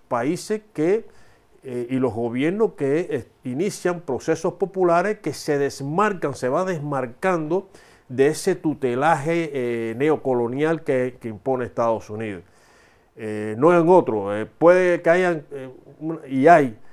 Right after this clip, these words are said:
una serie de, de fenómenos, de calamidades, de violaciones de derechos humanos en otros países, como el caso de Colombia, Argentina, etcétera,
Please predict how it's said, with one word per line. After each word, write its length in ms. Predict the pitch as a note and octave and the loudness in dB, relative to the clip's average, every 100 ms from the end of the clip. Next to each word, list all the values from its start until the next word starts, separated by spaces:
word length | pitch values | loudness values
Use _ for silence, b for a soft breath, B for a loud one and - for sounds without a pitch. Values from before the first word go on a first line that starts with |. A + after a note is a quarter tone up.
| b b | b b
una 320 | D3 E3+ E3+ | -2 0 -2
serie 520 | - - F#3+ F3+ D#3 | -4 -4 0 2 2
de, 400 | D3 C3+ C3 B2 B2+ | 4 4 2 -2 -2
de 180 | C#3 | -2
fenómenos, 680 | - - C3 D#3+ E3+ E3 D#3 | -2 -4 0 0 0 0 2
de 160 | C#3 C#3+ | 2 2
calamidades, 1000 | C#3+ C3+ C3 B2+ C3 D#3+ E3+ F3 D#3+ D#3 | 2 2 0 -2 2 4 4 0 0 2
de 140 | D#3+ | 2
violaciones 640 | D3 D#3 D3 C3+ G3 G#3+ | 4 4 4 2 2 2
de 180 | G3 E3 | 4 4
derechos 300 | E3 E3 D3+ | 4 2 -2
humanos 400 | C#3 C#3+ D#3 D3+ | -2 0 0 0
en 60 | C#3 | -2
otros 200 | C#3 B2 | -4 -2
países, 400 | B2 C3 D#3+ E3 | 2 2 2 0
como 220 | C3+ B2+ | -2 -4
el 80 | G#2 | 2
caso 320 | D3 - C#3+ | 0 2 0
de 100 | B2 | 0
Colombia, 520 | A2+ A#2+ D3+ D3 C#3+ | -2 0 0 0 0
Argentina, 800 | B2 A#2 A#2 G#2+ D3 D3 C#3 C#3 C3 | 0 -2 -6 -4 0 0 2 -2 -2
etcétera, 680 | B2 - E3 D#3+ F#3+ G#3+ | -8 -2 0 2 4 4